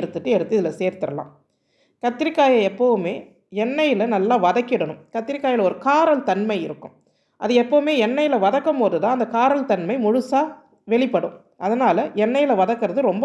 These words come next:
முக்கியம் கத்திரிக்காயை. இந்த மாதிரி வதக்குங்க. ஒரு ரெண்டு நிமிஷம் போல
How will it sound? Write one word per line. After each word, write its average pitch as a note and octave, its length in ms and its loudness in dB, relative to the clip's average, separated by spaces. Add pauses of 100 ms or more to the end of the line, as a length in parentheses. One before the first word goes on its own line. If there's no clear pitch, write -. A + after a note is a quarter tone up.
(120)
முக்கியம் A3 320 -6
கத்திரிக்காயை. D#3+ 520 -6 (580)
இந்த C4 160 0
மாதிரி B3+ 220 2
வதக்குங்க. A3+ 460 0
ஒரு G#3+ 160 2
ரெண்டு D4 260 0
நிமிஷம் B3+ 400 -2
போல F#3+ 180 0